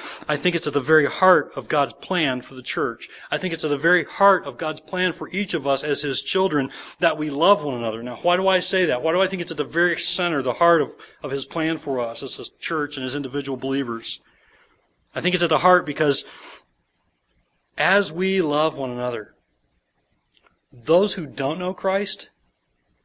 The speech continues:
they will see very clearly our genuine love for one another, and they, in turn, will believe in Him.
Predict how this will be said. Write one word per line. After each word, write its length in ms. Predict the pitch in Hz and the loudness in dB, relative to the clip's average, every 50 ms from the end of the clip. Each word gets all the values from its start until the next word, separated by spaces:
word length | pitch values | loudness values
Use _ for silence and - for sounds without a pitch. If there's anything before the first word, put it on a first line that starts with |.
| _ _ _ _ _ _ _ _ _ _ _ _ _ _ - - - _ _ _ _ _ _ _ | _ _ _ _ _ _ _ _ _ _ _ _ _ _ -20 -20 -20 _ _ _ _ _ _ _
they 220 | 131 151 180 214 | 0 2 2 4
will 160 | 185 160 139 | 2 0 0
see 640 | 120 - 180 - - 208 214 208 165 113 - - - _ _ _ _ _ _ _ _ _ _ _ _ _ _ _ _ _ _ - | 4 4 4 4 4 2 -2 -4 -4 -6 -10 -14 -20 _ _ _ _ _ _ _ _ _ _ _ _ _ _ _ _ _ _ -8
very 280 | 147 131 175 196 208 196 | 0 2 4 4 4 2
clearly 680 | - - - 196 196 208 208 190 156 127 110 107 107 - - _ _ _ - - | 0 0 2 4 6 6 6 6 6 4 2 0 -4 -8 -18 _ _ _ -6 -2
our 220 | 147 143 139 123 | 0 0 0 -2
genuine 580 | - - - 165 185 190 196 190 165 151 139 143 | -4 -4 -2 0 2 2 2 2 0 0 0 2
love 600 | 151 160 170 190 185 170 131 110 - - - - _ _ _ _ _ _ _ | 4 6 8 8 6 6 4 0 -6 -10 -12 -16 _ _ _ _ _ _ _
for 180 | - - - 147 | -8 -4 -2 0
one 160 | 139 147 147 | 2 2 2
another, 360 | 147 143 147 143 139 147 139 - - - - | 4 4 4 4 2 0 0 -4 -8 -8 -4
and 200 | 156 143 135 127 | -4 -4 -2 2
they, 300 | 143 175 202 214 190 165 | 4 4 6 4 4 2
in 220 | 160 165 147 139 | 0 -2 -4 -6
turn, 380 | - - 156 175 170 156 131 123 | -4 -2 0 2 2 2 2 0
will 80 | 135 | 0
believe 360 | 131 139 135 131 143 160 143 135 | 0 0 0 0 -2 -2 -2 -2
in 160 | 123 113 - - _ | -4 -6 -8 -14 _
Him. 340 | _ - 151 160 143 160 | _ -8 -6 -6 -6 -8